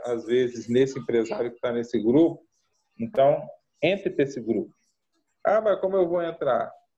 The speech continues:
Nós, no momento, estamos vivendo um processo mais online,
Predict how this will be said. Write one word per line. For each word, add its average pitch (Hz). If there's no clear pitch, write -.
Nós, 143
no 151
momento, 143
estamos 156
vivendo 139
um 147
processo 139
mais 127
online, 120